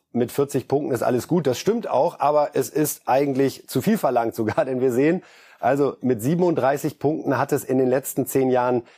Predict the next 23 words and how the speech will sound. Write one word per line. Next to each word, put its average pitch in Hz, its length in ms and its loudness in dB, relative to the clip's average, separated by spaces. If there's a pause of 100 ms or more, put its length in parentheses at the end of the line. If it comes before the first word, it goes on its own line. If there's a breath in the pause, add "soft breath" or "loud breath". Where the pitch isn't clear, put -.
(160 loud breath)
immer 208 280 2
geklappt, - 640 -2 (320 soft breath)
sicher 131 360 0
gerettet 123 460 -2
zu 143 80 0
sein. 135 400 2
Stuttgart 123 720 -2
letztes 113 400 -2
Jahr 113 280 2
dramatisch, 110 640 0
aber - 140 -2
dann 117 380 -2
reichten 117 320 -2
sogar 107 180 0
dreiunddreißig 127 760 0
Punkte, 131 260 0
davor 113 260 0
Bielefeld 123 400 -2
fünfunddreißig, 131 720 -2
Augsburg 131 380 -2
sechsunddreißig, 120 800 -2
Augsburg 123 360 -4
zweiunddreißig. 127 840 0